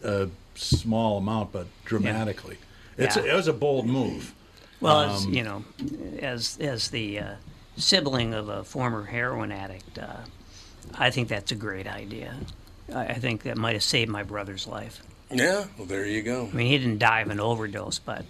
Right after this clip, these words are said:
Speaker 2: I, I still think, you know, I, I just think that that's, that's the way to go. And we've seen what happens, you know, like when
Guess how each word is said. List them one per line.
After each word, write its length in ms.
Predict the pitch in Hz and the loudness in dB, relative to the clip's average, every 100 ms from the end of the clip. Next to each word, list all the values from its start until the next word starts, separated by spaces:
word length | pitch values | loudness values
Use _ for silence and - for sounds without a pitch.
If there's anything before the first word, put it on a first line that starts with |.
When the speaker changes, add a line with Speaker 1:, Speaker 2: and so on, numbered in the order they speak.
| - | -6
Speaker 2:
I, 60 | - | -6
I 280 | 104 117 107 | -6 -6 -6
still 340 | - - - 113 | -4 -4 0 -2
think, 280 | - 110 101 - - - - - - - | -2 -6 -6 -14 -18 -20 -20 -20 -10 -2
you 100 | 120 | 0
know, 160 | 113 117 - - - - - | -2 -6 -14 -14 -14 -14 -10
I, 160 | 120 123 - | -6 -6 -2
I 80 | 120 | -2
just 220 | 110 - | -2 -4
think 180 | 117 110 | -4 -4
that 180 | 117 107 | -8 -6
that's, 380 | 113 104 - | -6 -4 -6
that's 260 | - 117 113 | -2 -2 -2
the 100 | - | -2
way 180 | 117 117 | 0 0
to 80 | 110 | 0
go. 420 | 107 117 135 147 - - - - | 2 4 4 2 -6 -20 -20 -12
And 440 | 139 117 104 104 104 - | -8 -6 -6 -8 -12 -10
we've 300 | - 127 120 | -6 -4 2
seen 280 | - 156 147 | 6 6 6
what 160 | 120 | 4
happens, 640 | 117 113 147 - 104 104 - | 4 4 4 0 -6 -6 -4
you 80 | 131 | -4
know, 100 | 110 | -2
like 320 | 113 113 - - | -2 -2 -4 -8
when 380 | 123 107 107 | -6 -6 -8